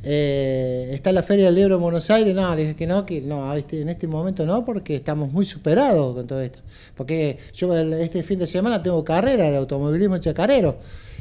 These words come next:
Y entonces tengo que ir a firmar las carreras, después tengo que ir a, la otra semana tengo que ir a, a Los Cóndores a firmar enduro, eh, que hacemos el programa a toda marcha, que casualmente hoy le digo a toda la gente de la,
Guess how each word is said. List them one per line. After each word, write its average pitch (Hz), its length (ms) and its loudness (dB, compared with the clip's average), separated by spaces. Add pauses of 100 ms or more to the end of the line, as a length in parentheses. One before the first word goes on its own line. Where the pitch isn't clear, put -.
Y 139 100 -4
entonces 143 1400 2
tengo 170 200 -2
que 180 120 -2
ir 180 40 2
a 160 40 0
firmar 170 260 -2
las 156 80 -4
carreras, 220 480 2
después 170 240 2
tengo 185 220 -2
que - 80 -6
ir 175 240 2
a, 147 460 0 (300)
la 151 280 2
otra 196 240 4
semana 185 400 0
tengo 175 260 -2
que 170 120 -6
ir 180 120 2
a, 143 400 0 (400)
a 135 1000 -2
Los 131 180 -4
Cóndores 208 520 4
a 131 420 -2
firmar 156 300 -2
enduro, 185 800 4 (300)
eh, 139 200 -6
que 139 140 -4
hacemos 170 280 -2
el 147 60 -2
programa 151 300 0
a 143 60 -8
toda 156 180 0
marcha, 196 480 0 (160)
que 196 100 -4
casualmente 233 540 2
hoy 247 100 4
le 220 140 2
digo 214 140 2
a 196 80 2
toda 208 120 0
la 185 100 0
gente 196 280 -4
de 170 140 2
la, 147 300 -2